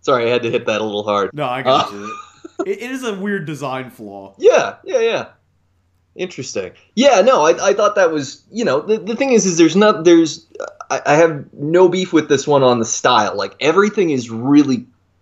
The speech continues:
Speaker 1: weird and compelling, and it has a cool sort of proto-cyberpunk, uh, like, I don't know, edgy South Korea vibe to it, I guess.
Speaker 2: Yeah.
Speaker 1: Like,
Speaker 2: It's like, it's the aesthetics of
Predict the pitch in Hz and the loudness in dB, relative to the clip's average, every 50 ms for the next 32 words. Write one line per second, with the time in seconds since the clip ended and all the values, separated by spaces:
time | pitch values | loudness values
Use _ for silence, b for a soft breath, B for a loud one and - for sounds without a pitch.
0 | _ _ _ - 113 107 113 117 113 131 151 151 147 147 143 131 127 120 123 120 | _ _ _ -20 -20 -16 -12 -8 -4 -2 2 4 6 6 6 4 4 2 2 0
1 | 113 113 135 135 131 127 120 123 120 113 107 117 127 113 107 - - - - 202 | 0 0 2 4 4 4 4 4 2 2 2 2 0 0 0 -4 -8 -8 -4 0
2 | 202 202 185 190 - - 170 160 151 147 143 131 - - - _ _ _ _ _ | 2 2 2 2 2 4 4 4 4 4 2 -2 -4 -12 -20 _ _ _ _ _
3 | _ _ - - - 170 170 170 156 147 143 - - 151 139 147 143 143 147 135 | _ _ -8 0 4 6 6 6 6 4 2 -2 0 2 2 2 2 2 0 -2
4 | - - - 147 143 139 135 127 - - - _ _ _ _ _ _ _ _ _ | -2 -4 0 2 2 2 2 0 -6 -14 -20 _ _ _ _ _ _ _ _ _
5 | _ _ _ - - - 131 123 117 117 117 117 107 - - - 127 123 117 117 | _ _ _ -10 -4 -2 0 2 2 4 4 2 2 0 -2 -4 -2 2 2 2
6 | 117 107 - - - - _ _ _ _ _ _ _ _ _ _ _ _ _ _ | 2 2 -2 -6 -18 -20 _ _ _ _ _ _ _ _ _ _ _ _ _ _
7 | _ _ _ _ _ _ _ _ _ _ _ _ _ _ _ _ _ _ _ _ | _ _ _ _ _ _ _ _ _ _ _ _ _ _ _ _ _ _ _ _
8 | - 135 131 117 110 113 - 123 135 131 139 143 135 - 143 131 127 127 - - | -4 -2 -2 0 0 0 2 2 2 4 2 0 0 2 2 2 2 2 0 -2
9 | 123 120 127 131 127 123 123 131 131 127 127 135 135 - - 139 139 143 139 139 | -2 0 2 4 4 4 6 6 4 4 4 0 -4 -6 -6 -4 -4 -4 -4 -6
10 | - - 143 143 143 147 147 151 151 - - - 208 170 127 101 123 120 110 - | -8 -10 -6 -2 -2 0 -2 -2 -4 -6 -10 -12 -10 -8 -4 0 0 0 0 -2
11 | - - _ _ _ _ _ _ _ _ _ _ _ _ _ _ - 233 220 349 | -6 -16 _ _ _ _ _ _ _ _ _ _ _ _ _ _ -14 -12 -10 -10
12 | 330 - - - 220 214 214 - 196 220 214 185 175 - - - - 196 196 202 | -12 -12 -10 -10 -10 -10 -10 -12 -14 -10 -8 -8 -8 -8 -10 -12 -8 -6 -6 -6
13 | 220 214 - 220 202 | -6 -8 -10 -12 -12